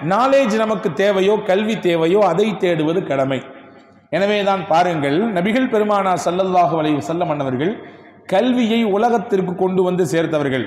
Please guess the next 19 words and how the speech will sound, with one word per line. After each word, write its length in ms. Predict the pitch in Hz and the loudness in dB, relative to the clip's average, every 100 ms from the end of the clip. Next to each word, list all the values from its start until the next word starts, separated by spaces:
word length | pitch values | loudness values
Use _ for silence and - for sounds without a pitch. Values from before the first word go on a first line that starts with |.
| 143 | -2
"ஊத்தீத்துல் 720 | 214 226 - 214 180 196 175 - - - | -2 -2 -2 -2 -2 -4 -4 -8 -16 -12
இல்மல் 500 | 117 180 220 220 202 | -4 -2 0 0 0
அவ்வலீன 680 | 160 165 180 196 214 220 214 | 0 -2 0 0 0 0 0
வல் 200 | 190 165 | 0 0
ஆஹிரீன்", 520 | 156 151 151 139 123 - - - - - - _ _ _ _ | 0 0 0 -2 -2 -6 -18 -20 -20 -20 -20 _ _ _ _
முன்னோர்கள், 640 | 139 170 202 196 175 214 214 | -8 -4 -2 0 0 0 -2
பின்னோர்கள், 580 | - 170 175 147 135 113 - - - - - - | -4 -2 0 0 -2 -4 -10 -20 -20 -20 -16 -6
மொத்தம் 420 | 190 - 294 285 | -6 0 0 2
உலகத்தில் 600 | 233 277 277 285 269 226 190 | 2 4 2 0 0 0 0
யா-, 200 | 208 - | 0 0
யாரெல்லாம் 640 | 160 175 240 262 262 285 269 | 0 2 2 2 2 2 0
வந்தார்களோ, 520 | 226 214 202 180 220 233 | 0 0 0 2 2 2
எல்லோரின் 800 | 185 208 254 269 277 294 285 262 | 0 2 2 4 4 4 4 2
கல்வி 320 | 190 208 240 254 | 0 0 2 0
ஞானமும் 420 | 214 202 220 233 | 0 0 -2 -2
எனக்கு 360 | 190 233 196 208 | -2 -2 -2 0
வழங்கப்பட்டிருக்கிறது 880 | 202 226 226 196 165 185 180 202 | 0 0 0 -2 -2 -2 0 0
என்றார்கள். 440 | 180 143 131 113 104 - - - - - _ _ | 0 0 -2 -2 -8 -14 -20 -20 -20 -20 _ _
"நான் 540 | - 147 185 202 185 | -4 0 2 2 2